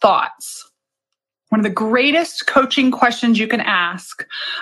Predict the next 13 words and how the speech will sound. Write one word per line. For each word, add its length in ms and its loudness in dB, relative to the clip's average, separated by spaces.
about 460 2
your 140 2
doubt, 640 4
about 320 2
resistance, 800 0
about 340 0
fear 640 0
is, 180 0
"How 600 2
is 220 0
that 400 4
protecting 580 0
me? 260 -4